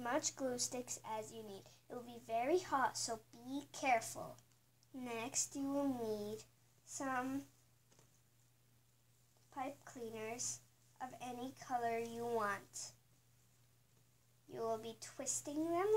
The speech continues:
like this and then making a little hoopy. You're gonna stick the hoopy into the s-, styrofoam ball. We will show you how later.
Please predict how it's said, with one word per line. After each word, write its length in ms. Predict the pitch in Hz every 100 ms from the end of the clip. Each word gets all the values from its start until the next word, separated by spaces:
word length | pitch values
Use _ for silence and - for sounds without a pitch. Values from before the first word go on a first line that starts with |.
| 453
like 240 | 466 -
this 440 | 247 247 285 - - - - -
and 120 | 269
then 100 | 247
making 380 | 240 240 254 240 240
a 240 | 233 240
little 200 | 269 370
hoopy. 500 | 370 294 - 214 208 - - -
You're 100 | 269
gonna 300 | 247 247 254
stick 400 | - - 269 -
the 60 | 359
hoopy 440 | 370 311 294 285 -
into 260 | 262 269 311
the 80 | 311
s-, 240 | 302 - - -
styrofoam 720 | - 254 247 254 254 247 240
ball. 360 | 240 233 233 277 - - _
We 160 | 262 262
will 120 | 311
show 280 | 339 254 233
you 100 | 262
how 460 | 262 226 214 247 - - -
later. 580 | 339 453 381 233 214